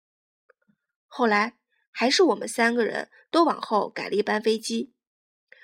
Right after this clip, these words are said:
我回去取身份证，他和刘震云在机场等我。到了上海以后，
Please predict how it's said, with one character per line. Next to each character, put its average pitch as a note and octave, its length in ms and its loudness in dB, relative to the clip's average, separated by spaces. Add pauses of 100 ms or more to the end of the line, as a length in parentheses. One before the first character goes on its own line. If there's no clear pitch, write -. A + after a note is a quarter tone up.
(140)
我 G#3 120 4
回 G3+ 220 0
去 G#3+ 420 -2
取 - 140 -8
身 B3+ 180 0
份 C#4+ 160 0
证， D4 220 0 (680)
他 F4 140 8
和 F4+ 100 4
刘 C#4 140 2
震 C#4+ 180 0
云 A3 400 -2
在 A3 160 -4
机 D4 140 0
场 A3+ 180 -4
等 - 180 -10
我。 A#3+ 320 -2 (840)
到 A#3 120 2
了 A3+ 100 4
上 A3+ 160 -2
海 G#3+ 140 -4
以 F#3 80 -4
后， - 320 -2